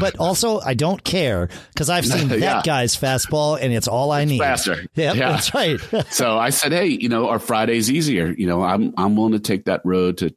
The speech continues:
Speaker 2: take Fridays. You know,
Speaker 1: Yeah.
Speaker 2: I can still make a Friday work and let me build it up, and then we can get to Saturdays." And he was like, "You know, that's working with me. That's cool." And then, um, we talked about opening acts. So he goes, "You know, I would love to bundle you with someone else that will help take some of the burden of the draw off of you.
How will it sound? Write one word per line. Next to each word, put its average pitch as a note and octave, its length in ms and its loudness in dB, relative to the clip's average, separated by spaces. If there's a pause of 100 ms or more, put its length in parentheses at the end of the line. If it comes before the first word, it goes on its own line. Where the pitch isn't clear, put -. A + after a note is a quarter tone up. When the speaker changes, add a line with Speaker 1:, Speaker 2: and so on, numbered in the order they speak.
Speaker 2:
take - 200 -2
Fridays. A2+ 680 0
You E2 60 -2
know, - 280 2
Speaker 1:
Yeah. D3 80 2
Speaker 2:
I G#2+ 40 2
can G2 120 -2
still - 180 0
make A#2 160 0
a A2+ 60 -2
Friday F#2 260 2
work E2+ 300 2
and E2+ 180 0 (300)
let F#2+ 120 0
me G#2+ 100 2
build G#2+ 280 0
it G#2 80 2
up, F2+ 220 0
and G2 100 0
then F#2+ 240 2
we - 100 -2
can E2+ 120 -2
get F2+ 140 0
to - 60 -4
Saturdays." D#2+ 540 0
And E2+ 100 0
he G2 100 0
was G#2+ 120 0
like, A2+ 260 0 (300)
"You G#2+ 80 -2
know, G#2 120 2
that's G#2 360 0
working G2 300 2
with G2+ 160 0
me. A#2 80 2
That's E2+ 180 0
cool." F2+ 400 0 (640)
And F2 180 2
then, G#2 280 2
um, E2+ 420 0 (640)
we A#2+ 120 2
talked F3+ 340 0
about G#2+ 300 0
opening A2 460 2
acts. D2+ 340 0
So F#2+ 100 2
he F#2+ 80 0
goes, G2+ 220 0
"You G#2 60 2
know, G2+ 120 2
I G2 140 2
would G2+ 180 0
love B2 240 0
to F#2+ 80 -4
bundle G2+ 460 0
you E2+ 160 2
with E2 120 0
someone E2 300 0
else G#2+ 300 0
that D2+ 100 0
will D#2+ 120 0
help F#2+ 220 0
take F2 200 -4
some E2+ 180 -2
of E2 60 2
the D#2+ 160 2
burden F2 400 0
of D2+ 80 -2
the D#2+ 80 -2
draw A2 420 0
off D2 240 -4
of D2+ 60 -2
you. D2 280 0